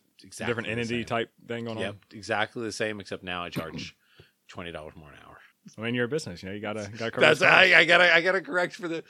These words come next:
Speaker 1: for the, for the, and, and I didn't know all this other thing about, about businesses. So when you become an L L C and you start work doing, like, I've only ever done, any work I've done outside of working for a company or, or, s-, or,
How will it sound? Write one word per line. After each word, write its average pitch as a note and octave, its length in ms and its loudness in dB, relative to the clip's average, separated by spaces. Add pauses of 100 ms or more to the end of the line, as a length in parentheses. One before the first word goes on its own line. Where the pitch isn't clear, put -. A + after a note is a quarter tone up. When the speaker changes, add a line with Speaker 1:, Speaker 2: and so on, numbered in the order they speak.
(280)
Speaker 1:
for - 100 -10
the, D#3 400 -2
for D3+ 160 -8
the, D3+ 180 -6
and, E3+ 220 -2
and D#3 320 -2 (240)
I D#3+ 80 6
didn't F#3+ 160 6
know D#3+ 140 4
all D#3+ 240 2
this D#3 140 -2
other D3 180 2
thing C#3 160 -2
about, A#2+ 260 -2
about A#2 320 -2
businesses. A2 540 -4
So G#2+ 180 -4
when A2+ 140 -6
you A#2+ 80 -6
become C#3+ 200 -4
an B2+ 80 -2
L B2 160 0
L G#2+ 120 -2
C B2+ 420 -6 (260)
and A2+ 200 -8
you A2+ 60 -8
start A2 380 -2
work B2 240 -2
doing, A#2+ 360 -6 (180)
like, G#2 280 -6
I've C3+ 120 4
only D3 240 2
ever B2+ 180 2
done, A2 380 -4 (300)
any F#3+ 160 -4
work E3 260 0
I've C3 140 0
done B2+ 320 2
outside B2+ 460 0
of G2+ 340 -6
working A#2 260 -6
for A#2 160 -4
a F#2+ 40 -8
company C#3+ 540 -8
or, A2 220 -6 (100)
or, G#2+ 140 -6
s-, - 220 -12 (100)
or, G2 180 -12